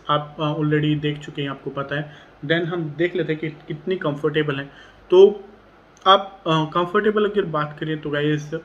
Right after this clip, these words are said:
ठीक है, कंफर्टेबल वाइज मुझे कोई भी शिकायत नहीं है इनसे, ईजीली फिट हो जाते हैं, आप जिम वगैरह में बड़ा ही आराम से यूज़ कर सकते हैं।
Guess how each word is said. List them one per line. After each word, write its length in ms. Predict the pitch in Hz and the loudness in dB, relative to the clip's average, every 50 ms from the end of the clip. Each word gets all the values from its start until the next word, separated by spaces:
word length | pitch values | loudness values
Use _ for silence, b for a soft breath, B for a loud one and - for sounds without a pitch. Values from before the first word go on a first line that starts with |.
| - - - - | -12 -20 -8 -2
ठीक 280 | - 202 214 214 196 | 0 0 0 0 0
है, 60 | 185 185 | -2 -4
कंफर्टेबल 640 | 180 - - - 151 147 147 160 160 156 156 156 | -4 -8 -10 -8 -6 -6 -4 -2 -2 -2 -2 -2
वाइज 260 | 151 151 147 143 147 - | -2 -2 -2 -4 -4 -6
मुझे 140 | 147 135 135 | -8 -8 -8
कोई 140 | 139 147 139 | -8 -8 -8
भी 180 | 135 147 143 143 | -8 -8 -10 -10
शिकायत 600 | - - - - - 151 - 151 151 156 151 156 - - | -12 -14 -16 -14 -12 -10 -6 -4 -2 -4 -4 -6 -8 -10
नहीं 240 | 139 135 131 147 170 | -10 -8 -6 -6 -4
है 60 | 170 | -4
इनसे, 300 | 160 147 147 151 180 220 B B B B B B B B - | -4 -6 -6 -8 -10 -10 B B B B B B B B -6
ईजीली 260 | 165 160 180 202 208 | -4 -4 -2 -2 -2
फिट 160 | 208 208 202 202 | 0 0 2 2
हो 100 | 190 180 | 4 4
जाते 220 | 170 160 - 185 | 4 2 2 0
हैं, 60 | 190 | -2
आप 200 | 180 156 147 139 139 | -2 -4 -4 -4 -2
जिम 140 | 156 160 | -2 0
वगैरह 340 | 156 151 143 147 139 151 151 | 0 -2 -4 -4 -4 -4 -4
में 360 | 151 147 147 143 147 147 147 151 - - 147 139 143 | -4 -4 -4 -6 -6 -8 -8 -8 -10 -12 -10 -4 -2
बड़ा 260 | 151 151 151 156 151 | 0 2 2 2 2
ही 140 | 190 208 208 | 0 -2 -2
आराम 300 | 175 147 143 139 139 139 | -2 -2 -2 -4 -6 -6
से 120 | - 175 | -6 -6
यूज़ 260 | 170 139 127 - - | -6 -6 -8 -10 -12
कर 80 | - 135 | -14 -14
सकते 320 | - 156 147 147 - 143 | -12 -12 -14 -12 -12 -14
हैं। 240 | 139 151 196 - B | -12 -12 -12 -12 B